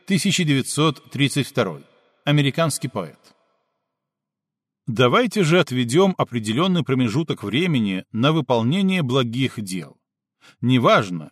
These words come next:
будут ли это минуты рассвета, либо минуты яркого полнолуния, когда спутник нашей планеты сияет, как полированный топаз, либо, может быть, это будет тихий вечер, дополняемый лишь пением дрозда.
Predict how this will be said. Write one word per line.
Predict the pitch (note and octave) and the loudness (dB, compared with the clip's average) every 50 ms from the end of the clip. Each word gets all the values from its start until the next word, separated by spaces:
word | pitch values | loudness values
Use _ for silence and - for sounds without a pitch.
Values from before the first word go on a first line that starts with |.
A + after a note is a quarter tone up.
| _ | _
будут | - A#2+ A#2 F3+ G#3+ B3 G#3 - | -6 0 2 2 2 2 -2 -2
ли | D3 E3 F#3 | 0 0 0
это | G3 - D#3+ | 0 2 0
минуты | D3 C#3 C3+ D3+ F3+ F3 - D3 | 2 2 2 2 0 0 0 2
рассвета, | A2+ G#2+ A2+ - - - G2+ G#2+ D3 F3 E3 - D#3+ D#3 C#3+ C3+ _ _ _ _ - - _ _ | 2 2 0 0 -4 -4 -2 0 0 0 0 0 -2 -4 -4 -4 _ _ _ _ -20 -20 _ _
либо | - G#2 C#3 G3 G3+ F#3 E3+ | -6 -2 -2 0 2 2 2
минуты | D3+ C3+ C3 D3+ E3+ B2+ - D3+ | 4 4 2 2 0 0 2 0
яркого | C3 A2+ A2 C3+ D3+ D3+ - - B2+ B2 | 0 4 4 2 2 2 0 -2 -2 -2
полнолуния, | G#2 - A#2 A2 G#2+ G#2 G2+ G2+ B2 D3 D3 C#3 B2+ A#2+ A#2+ A#2+ A#2 A2 - _ _ _ _ _ | 2 2 0 2 2 0 0 0 0 0 2 2 2 2 2 0 -2 -4 -6 _ _ _ _ _
когда | - B2 A2+ A#2 C3 A#2+ | -4 -4 0 0 0 0
спутник | - - D#3 D#3 C#3 - C3 A#2 - | 0 -2 -2 -2 0 0 0 -2 0
нашей | B2+ C3 A#2+ - B2 | 0 -2 0 0 -2
планеты | G#2+ - G#2 G2+ G2+ A2 C#3+ D3+ - B2+ | -6 -4 -4 -2 0 0 0 0 -2 -4
сияет, | - - G#2 F#2+ F#2 G#2 A#2 B2+ C3+ C#3 - - | -6 -4 -6 -4 -2 0 0 2 0 0 -2 -4
как | - C3 B2+ _ - | -4 -4 -4 _ -4
полированный | - A#2 A#2 A#2+ A#2+ A#2+ A2+ A#2 A#2+ A#2 | -4 -2 0 0 0 0 0 0 -2 0
топаз, | - B2+ A#2 - A#2+ A2+ A2 G#2 - - - _ _ _ _ _ _ _ _ - - - _ - | 0 -2 -2 2 0 0 0 0 -6 -14 -16 _ _ _ _ _ _ _ _ -20 -20 -20 _ -8
либо, | A2 A2 F3 B3+ C4 A#3+ A3 | -2 0 2 2 4 4 4
может | G3 G#3 A#3 E3+ E3+ F#3 D3+ | 4 4 4 4 4 2 2
быть, | B2 A2+ E3+ G#3+ G#3 F3+ - - - - - | 2 -2 0 0 0 -2 -2 -6 -8 -6 -4
это | F#3 F3 - F3+ | -4 -2 0 0
будет | D#3 C#3+ F3+ E3 F3 D#3+ - | 0 0 0 0 0 -2 -4
тихий | - F3 D3 - - D#3 | -2 -6 -4 -4 -2 -2
вечер, | C3 A#2+ D3 D#3 C3 - - - G2+ F2 _ _ _ _ - | -2 0 2 0 0 0 -2 -8 -8 -10 _ _ _ _ -8
дополняемый | - A#2+ A2+ - G#2+ G2+ G#2 A2 B2 C3 C3+ C3 B2+ B2 A2 | -6 -4 -2 0 0 0 0 2 2 2 2 2 0 0 0
лишь | A2 A#2+ C#3+ C3+ - - _ _ _ _ - | 0 0 -2 -2 -4 -6 _ _ _ _ -2
пением | - B2+ B2 A#2+ A#2+ A#2+ A#2 A#2 | 0 2 2 2 2 2 2 2
дрозда. | A2+ B2+ C3 B2+ A#2 A2 G#2 G2+ D#2 - | 2 2 2 2 2 -2 -4 -6 -8 -8